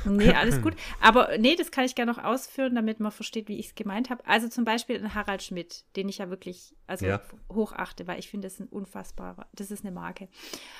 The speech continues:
Speaker 1: Und der leistet was, der ist intelligent hoch zehn und der ist integer und deswegen, der hat auch diese, klar, natürlich, wir können sagen, er ist überheblich, aber es steht ihm zu, weil er ha-, er ist so, so extraordinär,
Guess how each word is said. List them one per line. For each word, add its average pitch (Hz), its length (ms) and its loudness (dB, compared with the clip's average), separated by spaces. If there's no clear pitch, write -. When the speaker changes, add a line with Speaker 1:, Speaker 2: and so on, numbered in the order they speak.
Speaker 1:
Und 220 200 2
der 233 240 4
leistet 196 480 0
was, - 240 -10
der - 180 -4
ist - 200 -4
intelligent 214 720 -4
hoch 226 160 -8
zehn 208 340 -6
und 196 220 -10
der 196 120 -6
ist - 140 -12
integer 202 580 -10
und 190 300 -8
deswegen, 220 480 -2
der 214 120 -6
hat 247 120 -2
auch - 100 -8
diese, - 260 -12
klar, 302 200 -4
natürlich, 226 420 -2
wir 175 100 -12
können 185 160 -12
sagen, 185 200 -12
er 170 60 -10
ist - 80 -20
überheblich, 180 520 -10
aber 185 200 -6
es - 80 -8
steht 208 200 -4
ihm 208 120 -4
zu, 240 240 -6
weil 196 160 -8
er 190 160 -10
ha-, - 120 -10
er - 280 -10
ist - 160 -6
so, 240 240 0
so 277 400 0
extraordinär, 196 1080 -4